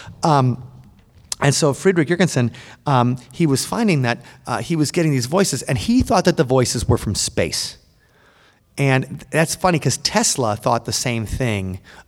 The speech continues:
um, when he was working on the radio in, uh, the, the early twentieth century. He thought that he was talking to people from Mars.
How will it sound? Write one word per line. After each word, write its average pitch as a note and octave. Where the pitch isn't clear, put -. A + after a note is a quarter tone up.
um, A2+
when G#2
he C#3
was B2
working A#2+
on G#2+
the G#2
radio G#2+
in, A2+
uh, G2
the, G2
the A2
early A#2
twentieth G#2+
century. A2+
He G#3+
thought C3
that A#2+
he -
was C3
talking B2+
to A2
people A2
from F#2+
Mars. E2+